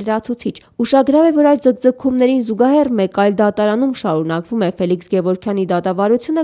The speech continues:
գողության մեղադրանքով։ Ըստ գործի նյութերի, խոշտանգումների, ճնշումների գնով գողության մեղադրանք առաջադրելուց հետո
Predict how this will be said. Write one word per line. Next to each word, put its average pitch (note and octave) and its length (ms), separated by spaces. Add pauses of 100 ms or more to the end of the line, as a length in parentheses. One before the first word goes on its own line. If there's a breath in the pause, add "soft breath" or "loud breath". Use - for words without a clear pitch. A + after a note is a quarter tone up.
գողության C#4+ 500
մեղադրանքով։ E3 580 (120)
Ըստ F#3 200
գործի G3 300
նյութերի, F#3 500
խոշտանգումների, F#3 800 (100)
ճնշումների F3+ 600
գնով G#3 260 (340 loud breath)
գողության A#3+ 500
մեղադրանք A3+ 600
առաջադրելուց G3 680
հետո A#3+ 180